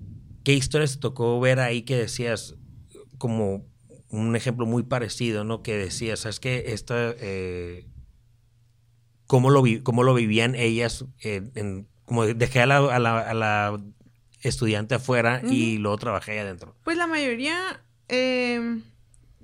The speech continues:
Speaker 2: mm, la mayoría sí, es como que entra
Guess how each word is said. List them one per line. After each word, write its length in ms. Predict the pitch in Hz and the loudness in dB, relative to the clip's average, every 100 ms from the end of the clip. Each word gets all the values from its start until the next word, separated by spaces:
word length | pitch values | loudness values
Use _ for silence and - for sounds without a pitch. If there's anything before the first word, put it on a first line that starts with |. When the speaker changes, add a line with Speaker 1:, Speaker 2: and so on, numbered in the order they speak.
| - | -12
Speaker 2:
mm, 460 | 240 233 233 226 233 | -8 -6 -4 -4 0
la 100 | 254 | 2
mayoría 400 | 254 247 254 285 | 4 2 2 -2
sí, 280 | 311 320 294 | -4 -4 -2
es 180 | 269 262 | -4 -6
como 240 | 349 359 | -8 -6
que 240 | 277 240 | -2 0
entra 460 | 247 254 294 339 | 0 0 -2 -2